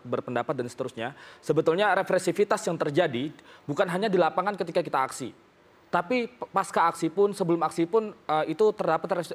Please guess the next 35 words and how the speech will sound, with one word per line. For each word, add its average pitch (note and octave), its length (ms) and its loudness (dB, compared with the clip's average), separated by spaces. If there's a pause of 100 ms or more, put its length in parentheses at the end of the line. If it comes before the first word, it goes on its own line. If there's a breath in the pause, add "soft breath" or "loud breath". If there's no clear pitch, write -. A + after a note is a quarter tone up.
represivitas. D3+ 720 -4
Kawan-kawan G#3 400 0
kita B3+ 160 -2
di G3 160 0
daerah D#3 320 2 (480 loud breath)
menyampaikan, F3 560 0 (320 loud breath)
pasca G#3+ 400 2
aksi C#3 320 -2
mereka G3+ 240 0
diteror. E3+ 480 0 (680)
Bahkan B3 320 2
ada D#3+ 160 2
yang A#3+ 160 6
diteror F3 320 2
ol-, F3 240 4
eh, D#3+ 400 2
oleh D#3+ 240 2
orang-orang E3 400 2
yang F#3 80 -2
tidak D#3+ 160 2
dikenal, C#3 400 -4 (160)
disodorkan G3 800 0
senjata E3+ 320 0
api. C3+ 320 -4 (400 soft breath)
Tapi F#3+ 240 0
untungnya A3 480 0
kawan-kawan F#3 400 0
kita E3+ 240 -2
itu A3+ 80 2
dijaga F3+ 400 2
oleh E3+ 60 -2
kawan-kawan D#3 340 0
yang D3 100 -4
lain. C3 220 0
Jadi D#3+ 240 2